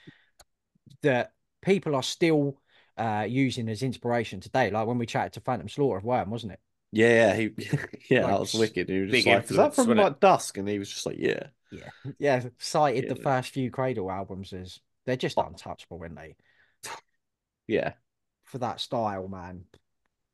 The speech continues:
Speaker 2: Hundred percent. Unbelievable, mate.
Speaker 1: So two one then, Dusk and Her Embrace, just taking that. I thought that would edge us out, Def, on that
Speaker 3: Yeah,
Speaker 1: one.
Speaker 3: I,
Speaker 1: Um,
Speaker 3: yeah.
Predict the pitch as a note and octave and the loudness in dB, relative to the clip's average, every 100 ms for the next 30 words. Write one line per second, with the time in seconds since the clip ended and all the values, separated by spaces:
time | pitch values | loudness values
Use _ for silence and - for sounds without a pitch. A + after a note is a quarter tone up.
0 | - G#2+ F2+ - F2+ D#2 _ _ _ G2+ | -4 -4 -4 -6 -6 -6 _ _ _ -2
1 | F#2+ F2+ F2 E2+ E2 E2 E2+ - _ _ | 0 0 0 0 -4 -4 -6 -8 _ _
2 | _ _ _ _ _ _ _ _ _ _ | _ _ _ _ _ _ _ _ _ _
3 | - - B3+ C4 A3+ F#3 D3 C3 D#3+ D3+ | -12 0 4 6 6 4 2 2 0 0
4 | D#3+ C#3+ C3+ B2 C3+ B2+ - D#3 C#3 - | 0 0 0 2 0 0 -2 -2 -2 0
5 | C#3+ B2 C3+ A#2+ G#2+ F#2 C#3 G3 E3+ C3 | 0 0 -2 -2 -2 -2 0 4 4 4
6 | B2+ A#2+ A#2+ A#2 B2 A2 A#2+ G2 G2 G#2 | 2 2 0 -2 -4 -4 -2 -2 -2 -6
7 | - - _ - A2+ G#2+ G2+ F2+ F2+ - | -6 -20 _ -8 -6 0 2 4 2 -2
8 | - A2+ A2+ G#2+ G#2+ G#2 F#2 | -6 -2 0 0 -2 -4 -4